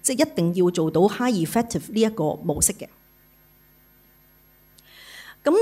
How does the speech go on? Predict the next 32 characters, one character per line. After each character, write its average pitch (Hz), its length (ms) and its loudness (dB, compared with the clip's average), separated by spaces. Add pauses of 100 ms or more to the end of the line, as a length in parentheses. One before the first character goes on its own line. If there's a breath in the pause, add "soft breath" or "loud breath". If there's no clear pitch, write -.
佢 294 160 6
甚-， 254 320 2
佢 262 160 6
就 262 140 6
可 254 140 0
以 320 80 2
好 285 140 2
快， 220 380 0
上 202 480 2
晝 226 220 4
落 214 140 4
單， 262 240 2 (240)
下 170 180 0
晝 175 160 0
就 160 140 0
發 160 120 2
貨 156 200 2
啦。 156 240 0 (340 loud breath)
噉 294 160 6
就 208 220 2
甚 175 180 2
至 185 80 2
免 170 240 2
運 156 220 4
費 156 200 0
喎。 143 160 -2 (460 loud breath)
噉 359 160 4
啊， 262 120 6
呃， 180 280 2
佢 277 180 2
其 233 140 0
實 226 100 0